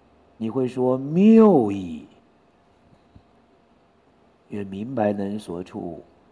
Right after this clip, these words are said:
就是能够明白一体大觉处嘛。所以他就告诉你，无能所之极呀。所以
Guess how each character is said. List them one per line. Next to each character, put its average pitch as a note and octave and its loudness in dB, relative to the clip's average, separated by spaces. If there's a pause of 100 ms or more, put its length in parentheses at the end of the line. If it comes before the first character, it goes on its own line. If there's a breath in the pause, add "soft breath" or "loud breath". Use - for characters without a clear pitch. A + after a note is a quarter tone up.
(280)
就 - -20
是 G2 -14
能 F2+ -12
够 F2+ -14
明 F2+ -14
白 F2 -6
一 G2+ -12
体 - -20
大 F#2+ -10
觉 - -16
处 - -20 (180)
嘛。 - -20 (920 soft breath)
所 A2 -6
以 G2+ 0
他 F#2+ -4
就 F#2 -12
告 F#2 -6
诉 F#2 -12
你， D#2 -18 (100)
无 G2 -8
能 E2+ -10
所 B1 -12
之 D2 -20
极 B1 -20
呀。 G#1+ -16 (2250 soft breath)
所 G#3 2
以 F2+ 0